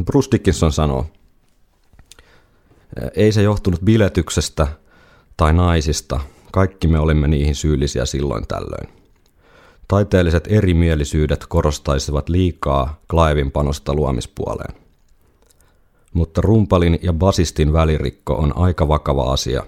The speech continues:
varsinkin jos basisti sattuu olemaan bändin pääasiallinen biisintekijä ja pomo."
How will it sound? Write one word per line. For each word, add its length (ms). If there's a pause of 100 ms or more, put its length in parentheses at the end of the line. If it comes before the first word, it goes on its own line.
(840)
varsinkin 640
jos 180
basisti 400
sattuu 460
olemaan 360
bändin 380
pääasiallinen 720
biisintekijä 760 (460)
ja 100
pomo." 300